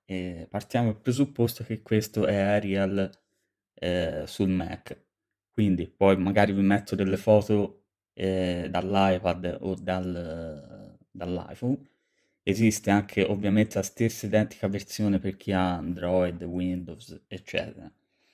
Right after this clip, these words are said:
È un'applicazione, un programma che è stato poi implementato in tutte le,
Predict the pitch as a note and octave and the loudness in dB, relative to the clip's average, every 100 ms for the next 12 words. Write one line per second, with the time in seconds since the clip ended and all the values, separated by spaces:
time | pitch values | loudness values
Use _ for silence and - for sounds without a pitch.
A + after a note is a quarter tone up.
0 | _ _ _ _ G2+ G2+ G2+ - B2 A#2 | _ _ _ _ 2 2 2 2 4 4
1 | - A#2 A2+ A2 G#2+ - - A#2+ G2+ G2+ | 2 2 4 4 2 -2 -6 0 2 4
2 | G2 F#2+ G2 F#2+ F#2 E2+ F2+ F2+ - G2 | 2 0 -2 -2 -4 -6 -8 -12 -8 -6
3 | G2 F2+ E2+ F#2+ F#2 F#2 F2+ E2+ D#2+ D#2 | 0 0 2 2 2 -2 -6 -10 -12 -14
4 | E2+ - - G2 F#2+ - G2 - F2 G2+ | -14 -14 -4 -2 -2 -2 -4 -2 -6 -10
5 | - F#2+ F#2+ F2 E2+ E2+ E2 F2 | -10 -8 -6 -8 -10 -12 -14 -18